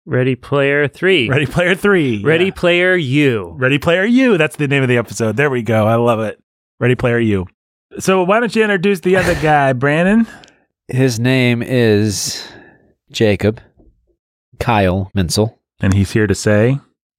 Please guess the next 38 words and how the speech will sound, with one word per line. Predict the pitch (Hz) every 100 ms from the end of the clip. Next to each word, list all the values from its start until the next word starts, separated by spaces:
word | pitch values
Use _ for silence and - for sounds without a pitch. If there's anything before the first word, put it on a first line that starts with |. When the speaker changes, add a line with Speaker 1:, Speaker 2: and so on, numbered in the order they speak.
| _ -
Speaker 3:
that | 101
he's | 95 95 90
gonna | 107 101
talk | 95 104 101
about | 98 98 -
Dostoevsky | 107 101 92 98 92 101 - - 120
in | 110 95
a | 98
fanatical | - 101 104 156 - 80
way. | 80 82
<laughs> | - -
Speaker 2:
Is | - - - _ _ _ _ _
Jake | - 107
gonna | 185
be | 175
a | 143
fanatic? | 120 117 165 269 - - _ _
Speaker 3:
Which | 123 -
is | 113
the | 113
way | 110 110
that | 101 -
Dostoevsky | 113 - 110 113 -
would | 117 110
want | 117
us | 117
all | 120 123
to | 127 92 87 - - -
talk | 120 101
about | 95 92
his | 85
books, | 82 87 - 110
either | 101 101 - _ _ _ -
like | 104
fanatical | - 113 107 - 113
lunatics | 113 117 - 85 - - - 101
or | 92 90
madmen. | 101 107 104 87 82 80 82